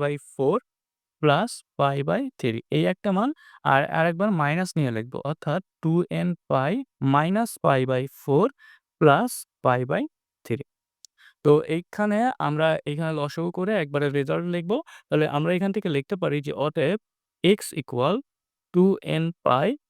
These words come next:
এখানে যদি pi by four আর plus pi by three ক্যালকুলেশন করা হয় সেক্ষেত্রে হবে সেভেন pi by টুয়েলভ। তাহলে এখানে আমরা লিখতে পারি যে টু এন pi plus সেভেন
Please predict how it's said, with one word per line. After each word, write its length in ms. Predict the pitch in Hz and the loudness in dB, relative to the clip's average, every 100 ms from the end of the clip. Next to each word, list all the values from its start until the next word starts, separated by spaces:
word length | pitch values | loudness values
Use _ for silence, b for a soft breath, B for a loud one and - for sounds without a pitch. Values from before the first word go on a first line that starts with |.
| - | -2
এখানে 180 | 147 180 180 | 0 2 0
যদি 120 | 190 185 | 0 0
pi 140 | 151 151 | 2 2
by 120 | 156 160 - | 0 -2 0
four 180 | 160 190 - 143 | 0 0 0 2
আর 80 | 139 - | 2 2
plus 220 | 151 160 - | 0 0 0
pi 140 | 143 143 | 2 2
by 100 | 147 143 | -2 -4
three 180 | 165 175 | -6 -4
ক্যালকুলেশন 480 | 147 143 151 165 180 175 | -4 -2 -4 -2 -4 -2
করা 160 | 156 135 | -2 0
হয় 120 | 160 285 B B - | -2 -4 B B -2
সেক্ষেত্রে 360 | 156 175 - 175 | -2 0 0 0
হবে 160 | 151 180 - | 0 0 0
সেভেন 260 | 165 180 196 196 | 2 2 2 2
pi 140 | 175 165 | 0 0
by 100 | 214 - | -2 -2
টুয়েলভ। 240 | 127 104 - B B | -4 -4 -8 B B
তাহলে 180 | 139 147 151 | 0 0 0
এখানে 180 | 180 180 | -2 -2
আমরা 140 | 165 139 | -2 -4
লিখতে 180 | - 160 | -4 -4
পারি 140 | 165 220 196 | -2 -4 -4
যে 80 | 151 - _ _ - | -8 -8 _ _ -2
টু 80 | 151 | 0
এন 80 | 165 170 | 0 -2
pi 140 | 143 175 214 | -2 -2 -2
plus 280 | 139 147 247 - - - | -2 -2 -2 -8 -10 0
সেভেন 300 | 143 139 160 | 2 2 0